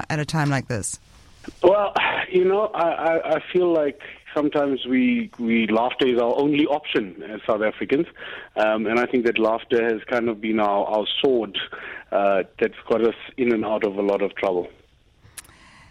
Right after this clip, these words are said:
Speaker 1: There is a serious side to comedy, and your personal story starts with hitting rock bottom.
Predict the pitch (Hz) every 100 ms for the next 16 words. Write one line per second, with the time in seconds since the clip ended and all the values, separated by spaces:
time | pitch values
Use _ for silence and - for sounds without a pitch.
0 | - 247 254 320 349 - 226 190 190 190
1 | 165 156 - 175 170 180 180 - 190 190
2 | 190 - _ 165 214 254 - 277 285 247
3 | 208 - 185 175 170 175 - 214 214 196
4 | - 185 - - 180 208 214 185 190 -
5 | 214 - 107 -